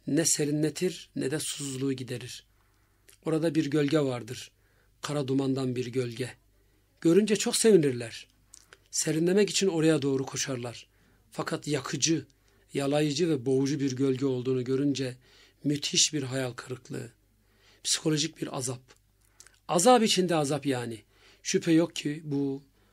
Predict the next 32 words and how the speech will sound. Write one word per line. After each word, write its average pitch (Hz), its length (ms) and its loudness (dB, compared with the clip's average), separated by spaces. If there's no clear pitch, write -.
alay 143 480 2
ve 135 60 -2
eğlence 131 480 0
manasıyla 135 680 0
gölgedir. 165 600 0
Bir 160 140 8
gölge 151 380 2
ki 139 380 -2
ne 143 240 2
serinletir 151 960 0
ve 123 240 -8
ne 139 100 -4
fayda 127 400 -6
verir. 123 320 -8
Şımarıklara 170 640 -2
bu 135 60 -8
sıkıntı 147 640 -2
ne 139 240 0
acıdır, 160 500 -4
değil 156 180 0
mi? 175 160 -8
"Onlar 190 260 6
için 214 200 0
cehennemden 196 760 6
bir 190 100 6
yatak 185 420 0
ve 196 60 6
üstlerinde 185 480 2
de 208 140 2
bir 202 280 -4
örtü 175 460 2
vardır. 123 440 -6